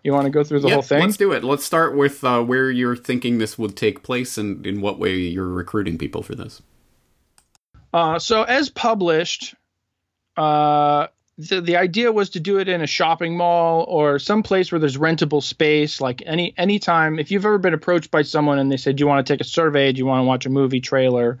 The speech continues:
Speaker 1: Do you wanna participate in some whatever?" Because it gives you an opportunity to sort of admit that it's a s-, a, a, a social experiment in some way and potentially even secure a waiver of some kind, um,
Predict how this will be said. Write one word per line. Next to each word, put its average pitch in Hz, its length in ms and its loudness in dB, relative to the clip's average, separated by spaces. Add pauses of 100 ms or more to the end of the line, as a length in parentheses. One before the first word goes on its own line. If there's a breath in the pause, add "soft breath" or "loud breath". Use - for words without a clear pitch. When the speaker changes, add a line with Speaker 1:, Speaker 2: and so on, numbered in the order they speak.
(480 loud breath)
Speaker 1:
Do 143 80 0
you 143 60 4
wanna 131 600 2 (200)
participate 147 600 -2
in 143 80 -8
some 131 640 -2
whatever?" 135 540 0 (400 soft breath)
Because 170 240 0
it 202 60 -4
gives 254 220 0
you 262 60 2
an 233 80 2
opportunity 190 640 2
to 160 140 -2
sort 165 220 0
of 156 140 0 (220)
admit 175 520 0
that 196 240 0
it's 180 240 -4
a 190 40 -10
s-, 170 280 -10
a, 147 240 -4
a, 151 220 -2
a - 40 -2
social 190 400 0
experiment 202 560 -2
in 196 80 -6
some 220 240 0
way 226 460 0
and 151 360 -2 (100)
potentially 202 560 0
even 180 260 -2
secure 185 540 -2
a 160 60 4
waiver 190 420 0
of 202 100 -4
some 196 180 -6
kind, 196 500 0 (540)
um, 139 640 0